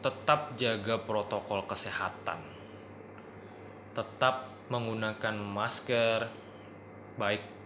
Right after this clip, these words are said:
keluar maupun mengobrol dengan orang, dan menjaga jarak minimal satu meter.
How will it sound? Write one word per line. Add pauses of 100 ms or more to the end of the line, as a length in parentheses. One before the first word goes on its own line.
keluar (560)
maupun
mengobrol
dengan (320)
orang, (1400)
dan
menjaga
jarak (1200)
minimal
satu
meter.